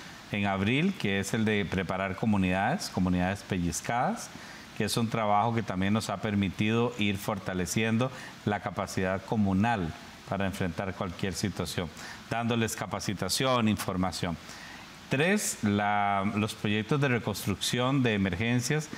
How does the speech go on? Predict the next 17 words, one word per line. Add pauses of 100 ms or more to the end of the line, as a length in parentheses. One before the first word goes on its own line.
(300)
que
han
quedado (180)
justamente (380)
obras
destruidas
por,
eh, (120)
Otto,
Ney, (480)
eh,
o
cualquier
otra
emergencia
del
pasado,